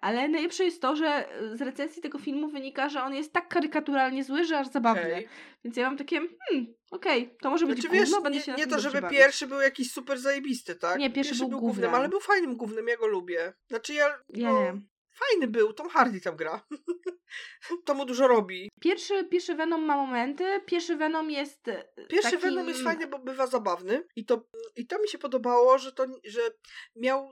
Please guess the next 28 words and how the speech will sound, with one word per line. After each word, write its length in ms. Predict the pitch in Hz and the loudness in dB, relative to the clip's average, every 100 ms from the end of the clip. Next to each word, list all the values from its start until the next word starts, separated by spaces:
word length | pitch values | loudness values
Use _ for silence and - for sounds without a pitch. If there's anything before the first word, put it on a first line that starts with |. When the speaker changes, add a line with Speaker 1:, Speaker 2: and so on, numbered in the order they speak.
| - | -10
Speaker 2:
taki 260 | 247 - | -10 -4
lekki 280 | 254 254 226 | -4 -4 -10
dystans 360 | 202 196 190 180 | -14 -10 -12 -12
do 80 | |
siebie. 360 | 180 160 165 160 - | -14 -12 -10 -12 -8
Nie 160 | 233 | -4
był 100 | 269 | -4
tak 180 | 311 277 | -4 -6
totalnie 420 | - 247 233 233 | -6 0 0 0
na 80 | 208 | -2
poważnie. 600 | 190 180 160 151 156 143 151 | -6 -4 -4 -4 -8 -12 -12
To, 100 | - 220 226 220 202 | -8 -4 -4 -4 -6
y, 100 | 202 202 | -6 -6
i 80 | 214 | -4
to 140 | 302 | -4
było 240 | 302 302 | -4 -6
w 80 | 285 | -6
nim 120 | 277 | -8
fajne, 280 | 247 220 185 | -2 0 0
Speaker 1:
Wiesz 80 | 185 | -2
co, 60 | 277 | -2
Speaker 2:
moim 100 | 269 | -2
Speaker 1:
właśnie 200 | 294 277 | -4 -4
Speaker 2:
zdaniem. 220 | 285 269 | -4 -4
Speaker 1:
to 60 | |
jest 240 | 302 339 339 | -2 -2 -4
ten 200 | 311 302 | -8 -6
problem 800 | 285 277 330 311 247 220 220 214 | -6 -4 -2 -2 0 0 -2 -6